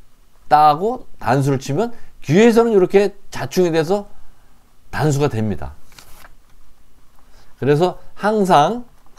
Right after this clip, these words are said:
일선의 도를 세 점을 잡아야지만 한 집이 된다. 두 점을 잡아서는 옥집이 되기 때문에 안 되기 때문에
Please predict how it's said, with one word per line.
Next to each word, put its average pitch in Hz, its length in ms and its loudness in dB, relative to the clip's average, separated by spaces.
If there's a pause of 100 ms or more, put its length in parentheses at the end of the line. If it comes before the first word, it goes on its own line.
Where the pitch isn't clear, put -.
(1200)
일선의 170 520 0
도를 175 240 4
세 196 220 4
점을 208 280 4
잡아야지만 160 600 2
한 180 160 -2
집이 170 180 -4
된다. 113 320 2
두 123 180 -4
점을 165 220 2
잡아서는 143 460 0
옥집이 135 320 -2
되기 131 220 2
때문에 135 260 0
안 98 120 -2
되기 120 200 0
때문에 156 300 -2